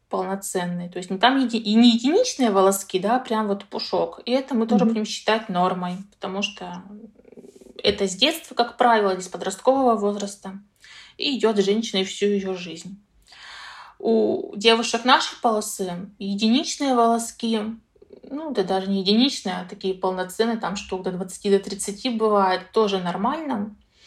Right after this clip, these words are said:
Speaker 1: Если мы, опять же, говорим про ситуацию, когда волоски в течение всей жизни с подросткового возраста, да, или там после, например, родов могут появиться, да, из-за гормональных вот этих всех перестроек.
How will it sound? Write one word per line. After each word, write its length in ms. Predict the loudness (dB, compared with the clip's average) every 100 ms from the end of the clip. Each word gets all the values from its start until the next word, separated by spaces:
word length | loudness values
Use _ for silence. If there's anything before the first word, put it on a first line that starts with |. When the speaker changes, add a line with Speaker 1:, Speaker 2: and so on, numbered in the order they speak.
| -20 -20 _ 0
Speaker 1:
Если 340 | 2 2 2
мы, 180 | 2 2
опять 280 | 0 -2 0
же, 100 | -2
говорим 520 | -2 -2 0 0 0
про 640 | 0 6 8 8 6 0 -4
ситуацию, 640 | -8 -6 4 4 4 -2 -8
когда 440 | -8 0 4 4
волоски 480 | 2 0 0 0 -2
в 100 | -4
течение 380 | -10 -2 2 2
всей 240 | 2 -2
жизни 280 | -2 -6 -8
с 60 | -6
подросткового 580 | -2 -2 0 0 0 2
возраста, 460 | 2 2 -4 -4
да, 140 | 2 2
или 80 | 4
там 400 | 4 2 -2 -6
после, 300 | -6 -4 -6
например, 500 | -6 -4 -2 -2 -2 2
родов 440 | 6 6 6 0
могут 280 | -2 -2 2
появиться, 380 | 4 4 2 0
да, 100 | 0
из-за 140 | 2
гормональных 600 | 0 2 2 2 0 -4
вот 80 | -10
этих 100 | -12
всех 220 | -10 -10
перестроек. 680 | -6 -6 -6 -12 -10 -10 -12